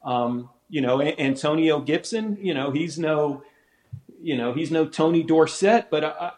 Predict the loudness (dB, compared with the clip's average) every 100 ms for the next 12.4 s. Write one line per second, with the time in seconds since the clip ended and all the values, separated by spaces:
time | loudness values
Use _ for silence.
0 | -12 -10 -2 -2 0 -6 -6 -8 -6 -4
1 | -6 -2 0 0 0 2 2 2 0 0
2 | 0 0 -2 -6 -2 0 -2 -2 -6 -4
3 | -6 -4 -6 -4 -4 -4 -6 -16 _ _
4 | _ -2 0 -2 0 0 0 -2 -4 -6
5 | -6 -10 -6 -4 -4 -4 -4 -4 _ _
6 | _ _ -20 -20 -20 -20 0 4 4 4
7 | 2 2 2 2 4 4 4 -2 -4 -6
8 | -4 -2 -2 -4 -6 -4 -6 -8 -10 -4
9 | 0 0 -2 -6 -4 -4 -2 0 6 6
10 | 6 -6 -4 -4 -4 -2 -2 -2 -4 -6
11 | -8 -12 -12 -10 -12 -10 -2 2 2 0
12 | -4 -4 -6